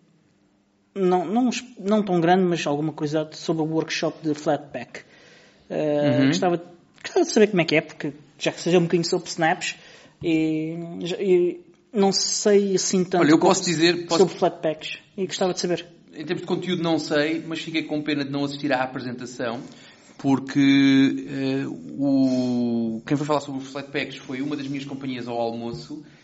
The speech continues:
Speaker 1: Uhum.
Speaker 2: É, pá, e ele é um comunicador. É só o que eu
Speaker 1: Ok.
Speaker 2: te posso dizer. Portanto, se aquilo, se... em termos de, lá está, em termos técnicos, não, não te posso dizer, porque não, não foi
Speaker 1: Uhum.
Speaker 2: assunto do almoço. Mas certamente que aquilo que havia para ser falado foi falado.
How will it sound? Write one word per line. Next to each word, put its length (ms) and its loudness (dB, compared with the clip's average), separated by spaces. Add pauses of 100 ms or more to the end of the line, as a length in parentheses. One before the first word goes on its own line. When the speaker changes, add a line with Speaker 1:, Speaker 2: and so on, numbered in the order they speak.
(140)
Speaker 1:
Uhum. 260 -2
Speaker 2:
É, 340 -2
pá, 160 -2
e 140 -6
ele 140 -6
é 20 -6
um 80 -8
comunicador. 600 -12 (340)
É 80 -18
só 140 -10
o 20 -12
que 100 -14
eu 40 -10
Speaker 1:
Ok. 40 -14
Speaker 2:
te 40 -14
posso 180 -10
dizer. 260 -8
Portanto, 500 -14 (320)
se 260 -8
aquilo, 600 4
se... 220 -4
em 320 2
termos 220 2
de, 80 -8
lá 80 4
está, 140 -2
em 60 -2
termos 200 -4
técnicos, 360 -4
não, 80 -6
não 220 -10
te 60 -16
posso 180 -12
dizer, 180 -10
porque 140 -14
não, 160 -12
não 100 -12
foi 160 -6
Speaker 1:
Uhum. 60 -2
Speaker 2:
assunto 240 -4
do 100 -6
almoço. 440 -6 (420)
Mas 240 -4
certamente 560 -6
que 460 0
aquilo 260 -4
que 140 -4
havia 240 -2
para 120 -6
ser 140 -8
falado 340 -2
foi 160 -2
falado. 460 0